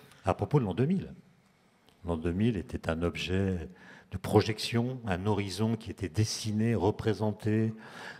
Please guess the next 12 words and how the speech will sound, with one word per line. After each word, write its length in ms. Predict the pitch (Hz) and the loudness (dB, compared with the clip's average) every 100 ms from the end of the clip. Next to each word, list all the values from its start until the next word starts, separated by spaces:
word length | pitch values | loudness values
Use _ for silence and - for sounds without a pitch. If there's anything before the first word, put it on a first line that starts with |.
| - | -6
dans 160 | 92 90 | 2 2
les 120 | 87 | 2
magazines 540 | 87 92 95 87 98 95 | 0 0 0 0 -4 -2
pour 160 | 87 | 2
adolescents, 600 | 87 87 87 - 107 113 | 2 2 -2 -2 0 0
de 100 | 95 | 0
sorte 260 | 87 110 - | 0 -2 -2
que 80 | 98 | -4
chacun 500 | - 107 - 117 110 | 0 0 2 0 0
d'entre 360 | 92 - 107 | -2 -4 0
eux 100 | 113 | 0
pouvait 500 | 113 95 92 101 110 | 0 -4 0 2 0